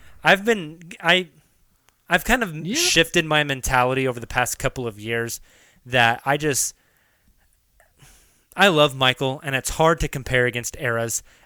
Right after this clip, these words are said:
Speaker 1: Uh, it's not hard. It's nearly impossible to compare era to era. Uh,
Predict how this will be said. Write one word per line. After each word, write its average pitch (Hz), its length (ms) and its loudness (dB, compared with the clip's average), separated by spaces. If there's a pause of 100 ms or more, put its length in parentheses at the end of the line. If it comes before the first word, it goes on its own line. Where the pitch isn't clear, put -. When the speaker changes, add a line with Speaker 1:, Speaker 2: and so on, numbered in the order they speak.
Speaker 1:
Uh, 131 180 2
it's - 320 -4 (360)
not 143 220 0
hard. 131 260 2
It's - 160 -10
nearly 139 180 -4
impossible 120 840 -2
to - 120 -6
compare 123 540 -4
era 127 200 -2
to 135 140 -10
era. 117 320 -2 (460)
Uh, 117 300 2